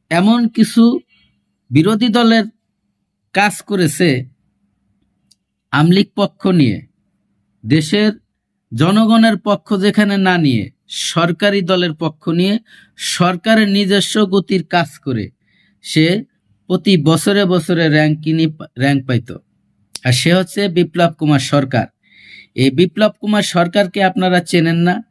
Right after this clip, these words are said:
হয়তো বাংলাদেশের এমন কোনো লোক নাই। এই বিপ্লব কুমার সরকার বাংলাদেশের নাগরিকত্ব পেয়ে এবং প্রতি বছরে বছরে র্যাঙ্ক তৈরি করে নিত সরকারের চামচামি এবং গোলামি করে।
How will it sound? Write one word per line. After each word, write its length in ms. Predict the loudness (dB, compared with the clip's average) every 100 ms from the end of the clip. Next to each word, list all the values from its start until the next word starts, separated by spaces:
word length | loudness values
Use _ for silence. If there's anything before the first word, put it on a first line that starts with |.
| _ _ _ _
হয়তো 400 | 0 0 0 -2
বাংলাদেশের 760 | 0 0 2 0 0 -2 -2 -4 -4
এমন 280 | -6 -4 -2
কোনো 260 | 2 4 4
লোক 220 | 2 -2
নাই। 200 | -6 -6 -10 _ _ _ _ -2
এই 140 | 0
বিপ্লব 400 | 0 -2 -2 -2
কুমার 260 | -2 -2 0
সরকার 520 | 0 -2 0 -2 -2 _ _ _ _ _ _ _ _ _ _ _ _ -2
বাংলাদেশের 720 | 0 2 2 0 0 0 -2 -6 _ _ _ -4
নাগরিকত্ব 720 | -2 0 -2 -2 -4 -2 -2 0
পেয়ে 360 | 0 2 0 -4 _ _ _ _ _
এবং 360 | 0 4 4 2 -4
প্রতি 380 | -4 -4 0 0 2 2
বছরে 400 | 2 2 0 0
বছরে 400 | 0 -2 -2 -2 -4
র্যাঙ্ক 440 | -2 0 0 -2 -6 _ _ _ _
তৈরি 220 | -4 -2 0
করে 240 | 0 2
নিত 240 | 0 0 -2 -4 -8 _ _
সরকারের 760 | -8 0 0 0 0 0 0 -2
চামচামি 540 | 0 2 2 2 4 2
এবং 300 | 2 2 4
গোলামি 360 | 4 4 2
করে। 240 | 0 -4